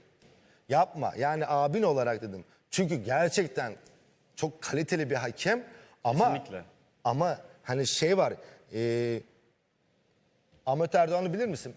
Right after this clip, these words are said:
Speaker 2: Bilirim.
Speaker 1: Benim, e, hocamdı.
Speaker 2: Benim de kurs hocamdı.
Speaker 1: Aday hakem. Ben aday, daha yirmi yaşındayım. En önde oturuyorum. Şey, en arkada pardon. Nerede en önde oturacağız? Yani
Speaker 2: Şimdi otuz sene oturunca aklında o kalıyor tabii
Speaker 1: Tabii.
Speaker 2: doğal olarak.
Speaker 1: <laughs>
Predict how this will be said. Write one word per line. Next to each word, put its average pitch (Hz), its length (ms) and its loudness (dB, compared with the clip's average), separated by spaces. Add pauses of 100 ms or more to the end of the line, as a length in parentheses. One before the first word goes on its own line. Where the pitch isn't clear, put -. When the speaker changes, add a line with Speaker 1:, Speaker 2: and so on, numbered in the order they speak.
Speaker 2:
Bilirim. 107 260 -6
Speaker 1:
Benim, 147 160 -4 (160)
e, 127 220 -2 (120)
hocamdı. 135 460 -2
Speaker 2:
Benim 135 180 0
de 143 60 2
kurs 127 200 -6
hocamdı. 95 360 -6 (140)
Speaker 1:
Aday 160 240 4
hakem. 135 480 -2
Ben 143 120 0
aday, 175 360 0
daha 180 100 2
yirmi 180 340 0
yaşındayım. 131 420 -2 (100)
En 180 140 2
önde 175 240 2
oturuyorum. 160 600 0
Şey, 156 200 2
en 170 100 2
arkada 143 360 2
pardon. 139 380 -2
Nerede 139 280 0
en 143 100 0
önde 120 200 -2
oturacağız? 98 560 -8 (520)
Yani 110 300 -2 (200)
Speaker 2:
Şimdi - 180 -12
otuz 143 180 -6
sene 160 160 2
oturunca 165 440 2
aklında 143 360 0
o 143 40 2
kalıyor 117 300 0
tabii 110 120 0
Speaker 1:
Tabii. 160 100 4
Speaker 2:
doğal 101 120 2
olarak. 104 300 -4
Speaker 1:
<laughs> - 840 -6